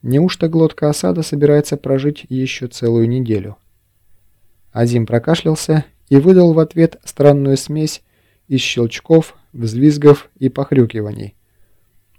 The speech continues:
На той стороне наступила тишина. Зато над нами громко и от души расхохотался сержант Дюк.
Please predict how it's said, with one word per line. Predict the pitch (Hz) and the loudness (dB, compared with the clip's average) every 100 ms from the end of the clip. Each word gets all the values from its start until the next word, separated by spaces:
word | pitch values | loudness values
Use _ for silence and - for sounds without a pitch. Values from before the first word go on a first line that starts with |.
| _ | _
На | 110 113 | -8 -6
той | 107 113 | -2 -4
стороне | - 110 113 143 | -2 -4 -2 -4
наступила | 143 - 117 110 104 | -6 -8 -8 -6 -8
тишина. | 104 113 120 110 101 - _ _ _ _ _ _ _ _ _ _ _ | -8 -6 -4 -6 -8 -16 _ _ _ _ _ _ _ _ _ _ _
Зато | 117 131 135 | 0 2 2
над | 123 117 120 | 0 0 -2
нами | 123 110 | -4 -4
громко | 107 131 147 143 139 - - | 0 2 2 0 -4 -6 -4
и | 123 | -2
от | 127 | -2
души | 127 139 - 185 | -2 -4 -2 -2
расхохотался | 165 - 127 123 117 135 135 139 | -2 -4 -8 -8 -4 -2 -2 -8
сержант | - 120 107 107 107 - | -6 -6 -6 -8 -10 -12
Дюк. | 113 101 - | -10 -10 -12